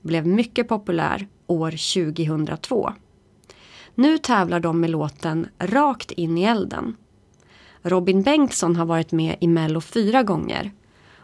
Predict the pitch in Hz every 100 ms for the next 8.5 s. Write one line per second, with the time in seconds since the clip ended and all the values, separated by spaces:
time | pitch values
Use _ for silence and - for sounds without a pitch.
0 | - 175 165 170 - 190 170 170 170 -
1 | 196 - - 240 185 180 170 240 226 165
2 | 156 165 175 175 226 196 - 202 - 185
3 | 170 160 151 - 156 160 - - 233 226
4 | - 156 160 - - 226 - - _ _
5 | _ - - 240 214 175 - 170 160 -
6 | 139 - - _ _ _ - - - -
7 | - - 269 311 - 196 185 185 165 170
8 | 233 196 214 277